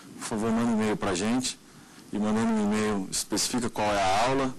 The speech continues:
qual é o tema exato que tá com dúvida, o professor que, que tá dando a aula, que assim fica mais fácil de fazer a triagem. O e-mail daqui do programa é saberdireito arroba S T F ponto jus ponto B R,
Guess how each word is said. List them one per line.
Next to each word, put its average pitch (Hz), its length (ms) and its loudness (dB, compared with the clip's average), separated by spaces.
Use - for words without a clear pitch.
qual 113 140 -2
é 113 100 2
o 101 40 0
tema 104 560 0
exato 98 460 0
que - 80 -12
tá 95 160 -4
com 98 180 -2
dúvida, 110 380 0
o - 20 -6
professor 95 540 -4
que, - 260 -6
que - 120 -14
tá 95 140 -6
dando 92 240 -2
a 92 220 2
aula, 123 180 -2
que - 80 -6
assim 107 160 -2
fica 101 220 -4
mais 101 160 0
fácil 98 260 -2
de 92 100 -4
fazer 95 520 -2
a 90 60 -4
triagem. 101 520 0
O 104 120 -2
e-mail 107 240 2
daqui 101 440 -2
do 104 140 -6
programa 92 460 -2
é 85 40 -2
saberdireito 113 880 0
arroba 101 340 -2
S 101 200 -2
T - 80 -4
F 110 400 0
ponto 110 320 -2
jus 101 460 -2
ponto 107 280 -4
B 110 80 0
R, 90 280 0